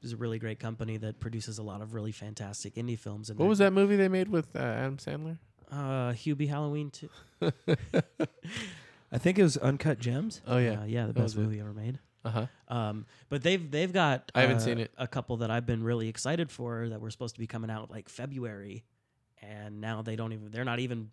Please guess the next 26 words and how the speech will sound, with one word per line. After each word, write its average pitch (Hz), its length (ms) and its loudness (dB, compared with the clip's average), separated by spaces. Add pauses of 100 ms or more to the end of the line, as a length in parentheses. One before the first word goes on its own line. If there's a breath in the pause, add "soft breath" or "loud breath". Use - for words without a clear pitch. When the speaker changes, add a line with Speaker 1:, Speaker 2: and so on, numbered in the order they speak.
Speaker 1:
pushing 113 280 -6
it 110 80 -10
back. 127 200 -4
They're 117 100 -6
just 113 180 -6
saying 110 200 -8
indefinitely, 107 500 -8
"We 107 80 -10
don't 104 140 -10
know 104 120 -8
when. 104 300 -10 (480)
We 113 60 -8
don't 110 100 -8
know 104 100 -8
when 101 120 -10
we 101 60 -14
can 101 60 -14
get 104 100 -10
these 104 120 -12
out." 113 180 -12 (640 soft breath)
Speaker 2:
Well, 170 460 10 (400)
they 170 260 4
could 214 280 0
get - 260 2
them 113 240 0
out. 127 360 2